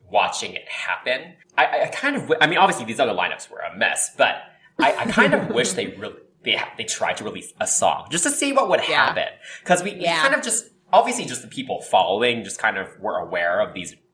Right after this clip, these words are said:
Speaker 1: random women being announced as new
Speaker 2: <laughs>
Speaker 1: members, but we didn't actually get
Speaker 2: Yeah.
Speaker 1: a, any music from these iterations. So it would have
Speaker 2: Right.
Speaker 1: been interesting just to see what would have happened if they tried to release a song as a brand new lineup,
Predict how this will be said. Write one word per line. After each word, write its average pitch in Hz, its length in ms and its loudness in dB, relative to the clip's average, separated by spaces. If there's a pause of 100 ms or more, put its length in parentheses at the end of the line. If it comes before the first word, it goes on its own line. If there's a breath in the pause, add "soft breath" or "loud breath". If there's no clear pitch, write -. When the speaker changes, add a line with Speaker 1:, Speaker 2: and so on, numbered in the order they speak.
Speaker 1:
random 92 680 -2
women 90 440 -2
being 107 200 -2
announced 80 440 -6
as - 180 0
new 339 140 -2
Speaker 2:
<laughs> - 20 -2
Speaker 1:
members, 160 420 0
but 147 120 -2
we - 60 -2
didn't 285 140 0
actually 269 260 -2
get - 180 0
Speaker 2:
Yeah. 160 120 -4 (280)
Speaker 1:
a, - 280 -10
any 101 140 -6
music 90 460 -10
from 82 300 -6
these 78 300 -10 (500 soft breath)
iterations. - 720 -4 (260 soft breath)
So 107 280 0
it 98 60 -2
would 160 100 4
have 160 120 4
Speaker 2:
Right. - 80 -6
Speaker 1:
been 123 80 -8
interesting 120 420 -8
just - 140 -12
to 107 80 -10
see 80 680 -8
what 101 140 -2
would 92 100 -2
have - 60 -12
happened 92 340 -10
if - 100 -18
they 92 100 -8
tried 123 520 4
to 123 120 -6
release 87 500 -6
a 95 80 -8
song 90 600 0
as 90 120 -4
a 90 60 -6
brand 90 400 -4
new 87 140 -16
lineup, 82 420 -6